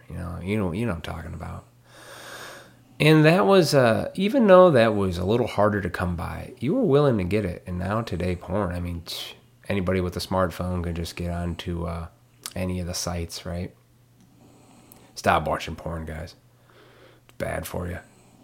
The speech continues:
And by, uh, guys, I mean everybody, especially men. It, it does, it, it, it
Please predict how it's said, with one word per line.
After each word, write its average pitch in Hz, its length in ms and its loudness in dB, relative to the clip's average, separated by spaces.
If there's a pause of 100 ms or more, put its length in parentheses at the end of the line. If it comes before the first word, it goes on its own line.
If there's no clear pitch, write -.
(760)
And 95 380 -6
by, 98 260 -2
uh, 71 280 -6
guys, 92 360 -4
I 90 40 -2
mean 87 200 -4
everybody, 85 560 -6
especially 127 380 -4
men. 87 380 -2 (560)
It, 80 240 -6
it 95 120 -4
does, 107 200 -2
it, - 380 -6
it, 95 240 -8 (920)
it 139 480 0